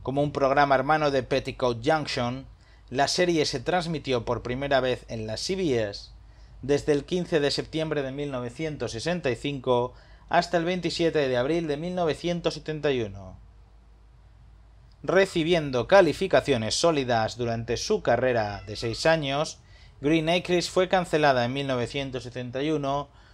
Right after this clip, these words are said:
como parte de la purga rural de la C B S. La comedia sitcom ha estado en sindicación y está disponible en lanzamientos de D V D y V H S.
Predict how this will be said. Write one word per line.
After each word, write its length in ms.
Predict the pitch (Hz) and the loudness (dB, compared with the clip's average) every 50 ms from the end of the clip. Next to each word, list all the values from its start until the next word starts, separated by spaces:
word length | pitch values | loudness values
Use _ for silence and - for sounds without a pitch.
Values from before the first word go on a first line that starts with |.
| - - - | -20 -14 -6
como 260 | - 123 123 135 131 127 | -2 0 0 2 2 4
parte 320 | 170 185 190 175 185 190 | 4 4 4 4 0 2
de 80 | 180 165 | 4 4
la 200 | 139 127 123 - | 4 4 2 2
purga 320 | 175 185 180 160 147 120 | 2 2 4 4 4 4
rural 460 | 113 113 117 139 139 139 131 127 123 | 4 4 4 8 8 8 8 6 2
de 80 | 120 110 | 0 0
la 120 | 107 104 | -2 -2
C 180 | - - 127 120 | -4 -4 -4 -2
B 340 | 113 117 135 143 143 127 117 | 0 2 4 4 6 4 4
S. 220 | 113 - - - - - - - - - - - - - - - - - - - - - - - - - - - - - | 0 -4 -10 -16 -20 -20 -20 -20 -20 -20 -20 -20 -20 -20 -20 -20 -20 -20 -20 -20 -20 -20 -20 -20 -20 -20 -20 -20 -12 -8
La 180 | 120 127 123 | -6 -6 -4
comedia 480 | - 135 131 139 147 147 143 139 131 123 | -4 -6 -6 -4 -4 -4 -4 -4 -4 -4
sitcom 680 | - - 185 175 - - - 175 170 165 165 170 170 160 - - - - - - - - | -4 -4 -4 -4 -4 -2 2 4 6 6 6 4 0 -4 -8 -14 -20 -20 -20 -20 -16 -8
ha 180 | - 113 117 | -4 -2 -2
estado 480 | 123 - - - 180 180 180 175 170 165 | -2 -2 -2 2 2 2 4 6 4 4
en 240 | 151 143 139 135 123 | 4 0 -2 -4 -6
sindicación 880 | - - 131 120 123 143 151 147 147 139 123 - 170 175 170 170 170 | -6 -4 -4 -4 -2 -4 0 2 2 2 2 2 4 6 6 6 4
y 100 | 156 139 | 2 -2
está 240 | 123 - - 180 185 | -4 -2 0 2 2
disponible 600 | 180 180 175 - - 160 156 165 165 156 151 139 | 2 2 0 2 2 2 2 2 2 2 0 0
en 100 | 131 131 | -2 -2
lanzamientos 680 | 127 123 120 117 131 120 127 139 147 139 120 131 123 113 | -2 -4 -4 -2 -2 -2 0 0 -2 -2 0 -2 -2 0
de 120 | 120 113 | 0 0
D 100 | 120 139 | 0 0
V 180 | 147 143 127 120 | 2 2 0 2
D 360 | 131 139 143 139 139 - - _ - - - - - - - - - | 2 0 0 0 -2 -4 -10 _ -20 -20 -20 -20 -20 -20 -20 -16 -10
y 180 | 110 107 110 127 | -8 -4 0 0
V 300 | 147 165 151 135 113 104 | 2 4 4 4 2 2
H 380 | 95 - - - 113 131 156 | 0 -4 -6 -4 -2 0 0
S. 440 | 160 156 - 135 120 110 101 98 | 0 0 0 0 0 0 -2 -6